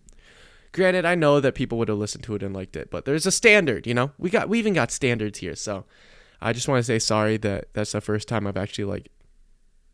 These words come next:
gone out of my way to, like, yeah, I'm sorry, guys, for, like, putting in more effort than I promised in the podcast. <laughs> Not really, but, like,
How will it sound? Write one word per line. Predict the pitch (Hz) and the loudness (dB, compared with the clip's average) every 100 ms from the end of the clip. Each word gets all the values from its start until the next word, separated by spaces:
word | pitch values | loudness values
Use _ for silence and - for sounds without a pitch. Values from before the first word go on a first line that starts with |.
| - | -2
gone | 123 127 | 2 4
out | 127 | 4
of | |
my | 120 113 | 4 2
way | 110 104 | 2 0
to, | 104 104 98 | -2 -4 -2
like, | 101 - _ _ _ - _ - - _ - _ - _ _ _ _ _ | -4 -6 _ _ _ -20 _ -20 -20 _ -20 _ -20 _ _ _ _ _
yeah, | - 135 | -2 2
I'm | 147 | 2
sorry, | - 147 156 | 6 8 6
guys, | 170 185 220 | 4 0 0
for, | 185 | 2
like, | 127 110 | 0 0
putting | - 123 123 | -2 0 0
in | 120 | -2
more | 110 110 | 0 -2
effort | - 110 113 - | -2 -4 -6 -6
than | - 104 101 - | -4 -4 -6 -8
I | |
promised | 104 104 87 113 - | -6 -4 -4 -6 -8
in | - | -8
the | 101 | -6
podcast. | - - - - 185 - 220 - 349 240 | -6 -8 -10 2 4 6 2 2 2 4
<laughs> | |
Not | 151 147 | 8 8
really, | 127 123 123 | 8 6 4
but, | 117 120 | 2 0
like, | 113 113 | 2 -2